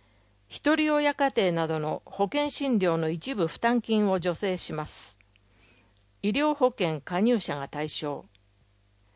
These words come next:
児童扶養手当、子どもの人数や所得などに応じた手当を支給します。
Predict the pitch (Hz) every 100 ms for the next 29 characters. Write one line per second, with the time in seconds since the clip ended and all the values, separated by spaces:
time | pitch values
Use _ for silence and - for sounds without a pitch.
0 | _ _ _ _ _ _ _ _ _ _
1 | - 160 214 302 302 - 269 262 254 254
2 | 208 156 - 139 _ _ _ _ _ _
3 | _ _ _ - 233 240 311 302 285 285
4 | 269 165 170 156 156 208 185 254 254 233
5 | 196 160 - 185 220 214 202 180 214 170
6 | - 139 139 - - 202 175 - 160 151
7 | - -